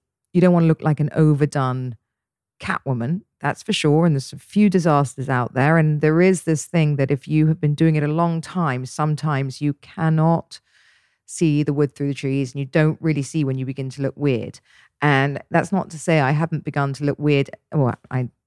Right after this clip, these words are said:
I don't think I look weird right now, but I haven't been able to do it for a year either. But, like, you can begin to look odd if you overdo yourself. So I suggest you start with a little bit of Botox. I always did it in my forehead. You know, there is a danger, of course, of having that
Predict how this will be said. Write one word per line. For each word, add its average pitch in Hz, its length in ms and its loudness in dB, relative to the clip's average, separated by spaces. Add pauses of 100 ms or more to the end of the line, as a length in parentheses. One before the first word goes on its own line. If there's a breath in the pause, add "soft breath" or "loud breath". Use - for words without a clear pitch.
(140)
I 151 60 -6
don't 143 140 0
think 135 120 0
I 127 40 0
look 127 160 -2
weird 131 240 0
right 127 200 -4
now, 127 220 -2
but 135 100 -4
I 135 60 -2
haven't 135 160 -4
been 139 100 -10
able 131 160 -10
to - 80 -16
do 143 120 -4
it - 120 -6
for 120 100 -10
a 123 40 -4
year 120 280 -2
either. 127 300 -6 (600 soft breath)
But, 160 120 -2
like, 156 280 0
you 175 100 0
can 170 640 2 (360)
begin 165 300 2
to - 100 -4
look - 260 -2 (200)
odd 120 300 2 (120)
if - 160 -2
you 151 220 0
overdo 151 500 2
yourself. 117 540 -2
So 165 320 0 (120)
I 226 260 6
suggest 143 640 -2
you 160 80 -2
start 175 340 0
with 165 120 0
a 160 40 2
little 160 220 0
bit 131 140 -2
of 123 120 -6
Botox. 127 480 -2 (100)
I 208 160 6
always 170 280 6
did 139 140 -2
it 135 100 0
in - 60 -8
my 135 180 0
forehead. 131 580 2 (720 soft breath)
You 175 60 2
know, 160 100 6
there 165 160 6
is 190 100 6
a 175 60 4
danger, 165 580 4
of 131 120 -4
course, 135 380 -6
of 131 80 -8
having 139 300 -2
that 131 180 -6